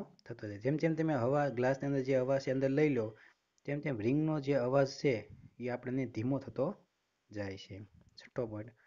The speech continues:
હવે ગ્લાસને તમારા મોંથી દૂર કરો, શું ધ્વનિ ફરીથી મોટેથી સંભળાય છે? હવે તમે જે ગ્લાસ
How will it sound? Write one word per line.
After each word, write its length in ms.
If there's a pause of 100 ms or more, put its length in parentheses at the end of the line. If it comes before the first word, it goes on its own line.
(340)
હવે 200
ગ્લાસને 420
તમારા 340
મોંથી 440
દૂર 220
કરો, 240 (120)
શું 300
ધ્વનિ 320
ફરીથી 420
મોટેથી 380
સંભળાય 420
છે? 160 (600)
હવે 200 (600)
તમે 160
જે 140
ગ્લાસ 280